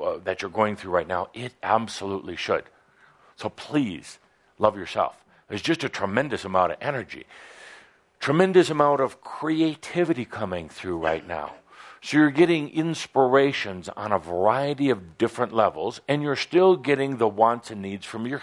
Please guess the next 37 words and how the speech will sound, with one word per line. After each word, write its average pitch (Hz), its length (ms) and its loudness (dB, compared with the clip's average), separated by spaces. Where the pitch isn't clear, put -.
human 190 300 -2
level, 80 340 0
all 143 160 6
coming 143 340 -8
together 107 560 -2
in 117 100 -2
a 117 40 0
big 107 220 2
mess, - 560 -10
in 104 120 0
a 113 40 4
big, 110 400 0
in 175 140 4
a 190 40 6
big 165 300 6
chaos. - 880 -4
But - 160 -4
you 139 80 0
know 151 80 4
what 143 160 6
I've 131 120 2
said 131 240 -8
before 107 300 -4
about 101 320 0
chaos? - 720 -16
It's - 120 -10
really 107 200 -2
not. 95 260 0
It's - 100 0
only 185 180 6
chaos 123 500 4
when 107 140 -4
you're 98 100 0
looking 104 320 -2
at 92 120 4
it 87 160 -6
from, 87 280 -2